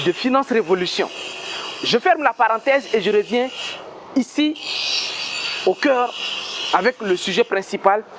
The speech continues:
sur comment investir si on est un débutant. Si vous êtes un débutant, la première étape, si vous voulez investir, c'est d'établir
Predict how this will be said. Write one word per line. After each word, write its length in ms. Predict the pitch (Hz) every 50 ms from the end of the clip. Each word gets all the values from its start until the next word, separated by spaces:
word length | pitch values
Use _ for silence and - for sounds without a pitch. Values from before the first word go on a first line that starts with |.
| - - - -
sur 200 | - 240 - -
comment 220 | - 262 277 320 320 320 -
investir 580 | 220 196 185 151 202 190 - - 233 240 233
si 220 | - - - - 233
on 100 | 226 233 220
est 100 | 220 - -
un 60 | 208
débutant. 520 | 185 135 156 170 - - 147 - 180 127 - - - - - - - - - - - - - - -
Si 140 | - - 311
vous 120 | 330 320
êtes 140 | 269 320 - - 240
un 60 | 262
débutant, 580 | 196 160 202 170 165 180 - - 247 233 247 254 - - - -
la 140 | - 277 277
première 500 | - - - 339 330 311 302 285 269 220
étape, 280 | 190 - - 240 240 - -
si 400 | - - - - - - - 285
vous 60 | 262
voulez 220 | 202 220 254 277 -
investir, 560 | 240 233 220 185 214 208 - - - 269 277 - - - - - - - -
c'est 180 | - - - 196
d'établir 720 | 170 147 233 254 - - 269 233 208 220 277 330 320 330